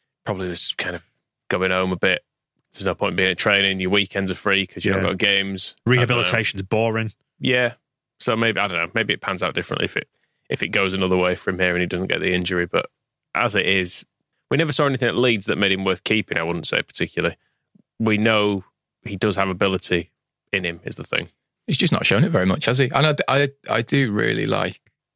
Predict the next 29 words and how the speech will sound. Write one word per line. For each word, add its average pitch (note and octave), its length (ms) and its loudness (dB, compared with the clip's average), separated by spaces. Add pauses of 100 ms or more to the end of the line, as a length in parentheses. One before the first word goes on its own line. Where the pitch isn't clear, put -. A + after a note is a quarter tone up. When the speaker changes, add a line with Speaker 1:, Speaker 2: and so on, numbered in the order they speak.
Speaker 3:
the - 100 -2
way F2+ 160 0
Farke's - 400 -2
dealt - 220 0
with A2 120 0
this, - 380 -2
the - 60 -2
way G2+ 140 4
he's - 120 0
just - 200 -2
gone, F2 220 0 (280)
"This G#2 120 2
isn't G2 180 0
working. F2+ 420 0 (420)
I A2 80 0
don't G2 200 2
think F#2 140 2
it's - 140 -2
worth F2+ 400 0 (380)
the G2+ 100 -2
hassle. F#2 440 -2 (140)
Speaker 1:
Mm. G#2 320 -2 (260)
Speaker 3:
See - 240 2
you F#2+ 80 4
later. F#2+ 420 2
We'll F#2 340 0
crack - 280 -2
on G2 200 0
and F#2 180 2